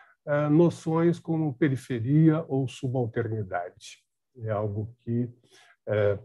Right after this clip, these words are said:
para nós e para pensar a América Latina, é cada vez mais importante,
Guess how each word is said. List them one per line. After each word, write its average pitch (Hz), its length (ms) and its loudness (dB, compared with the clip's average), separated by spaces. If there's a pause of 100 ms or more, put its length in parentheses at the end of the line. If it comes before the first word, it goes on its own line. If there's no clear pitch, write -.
(160)
para 117 160 2
nós 135 480 2
e 131 40 2
para 131 160 -2
pensar 135 380 -2
a 185 40 4
América 151 360 2
Latina, 165 800 2
é 127 440 -2
cada 127 140 -2
vez 127 260 -2
mais 123 360 -4
importante, 165 960 0